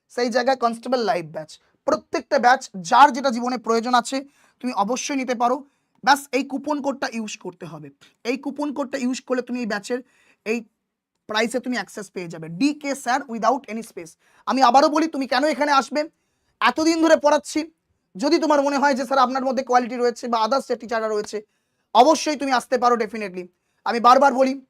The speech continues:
তুমি পড়াশোনা যেখানেই করো যাচাই করে যেও। বাস এতটুকুই বলার, বেশি কিছু বলার নেই।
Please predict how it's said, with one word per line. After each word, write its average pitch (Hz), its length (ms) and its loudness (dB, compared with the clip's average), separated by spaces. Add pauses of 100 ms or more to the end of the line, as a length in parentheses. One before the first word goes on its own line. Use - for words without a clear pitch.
(280)
তুমি 240 160 -6
পড়াশোনা 226 580 -4 (120)
যেখানেই 262 360 -6
করো 180 260 -12 (240)
যাচাই 202 340 -4
করে 190 180 -10
যেও। 156 220 -16 (420)
বাস 208 340 -4
এতটুকুই 247 440 -4
বলার, 240 260 8 (320)
বেশি 208 220 -8
কিছু 254 200 -6
বলার 233 240 2
নেই। 240 220 -8